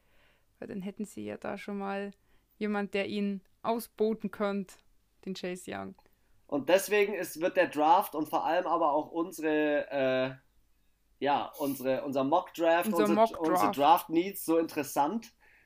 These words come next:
Speaker 2: für alle, die zuhören, ähm, auch für euch, also wenn ihr das für euch so, selber auch macht, äh, es, es wird ein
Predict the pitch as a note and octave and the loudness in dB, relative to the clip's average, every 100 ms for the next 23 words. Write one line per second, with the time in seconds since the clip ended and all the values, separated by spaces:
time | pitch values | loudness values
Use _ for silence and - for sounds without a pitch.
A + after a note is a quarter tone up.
0 | _ F3+ D3+ F3+ E3 D#3+ - G3 G3+ G3 | _ 0 2 2 -2 -6 -4 0 4 6
1 | G3+ G3+ _ _ _ - C#3+ C#3+ D3 - | 4 -2 _ _ _ 0 4 4 2 0
2 | D#3 - D3 B2 D3 F#3 E3+ C3 C3 C3+ | 0 2 0 4 4 4 2 0 2 0
3 | C#3 D3+ D3 C#3+ C3+ C3 - C3 C#3 D3 | 0 -2 -2 0 0 -2 -8 -4 0 2
4 | C3 C#3+ D#3 D#3 D#3 - C3+ C#3 C#3 C3 | 2 0 0 -2 -4 -8 -2 0 0 -4
5 | C3+ - - C3 - C3+ D#3 - C3+ | -10 -14 -10 -10 -6 -6 -6 -8 -10